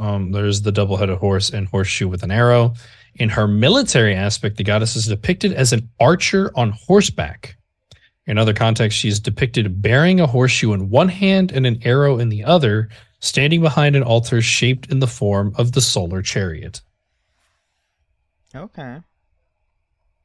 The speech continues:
Speaker 1: Yeah. It was very interesting, like, but very cool. Like, I don't, I'm trying to think of, like, times we've come across this, and I cannot think of any.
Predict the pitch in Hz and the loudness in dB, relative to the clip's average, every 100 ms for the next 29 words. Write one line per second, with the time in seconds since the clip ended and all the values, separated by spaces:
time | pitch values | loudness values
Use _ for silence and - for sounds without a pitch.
0 | - 95 85 - _ _ - 139 120 143 | -12 -10 -10 -18 _ _ -8 -4 0 2
1 | 143 120 120 120 - 98 98 95 92 92 | 2 0 -2 -4 -6 -6 -6 -6 -6 -8
2 | 101 - - _ _ _ _ _ _ _ | -10 -16 -20 _ _ _ _ _ _ _
3 | - 101 110 101 95 - 120 98 98 98 | -10 -8 -6 -6 -6 -8 -8 -8 -8 -8
4 | 98 113 117 _ _ _ _ _ _ _ | -8 -10 -12 _ _ _ _ _ _ _
5 | - 143 - - - - - _ _ _ | -10 -10 -10 -18 -20 -20 -20 _ _ _
6 | _ - - 165 254 359 123 - - - | _ -20 -4 0 0 0 -6 -18 -20 -2
7 | 202 214 427 226 190 190 156 143 123 117 | 0 4 4 4 4 4 4 4 2 2
8 | 151 151 131 123 151 135 110 113 139 - | 2 2 0 0 0 -2 0 0 0 -2
9 | 90 101 107 120 131 120 117 123 123 123 | -6 -4 -2 -2 -2 0 0 0 -2 -4
10 | 110 101 98 | -4 -6 -6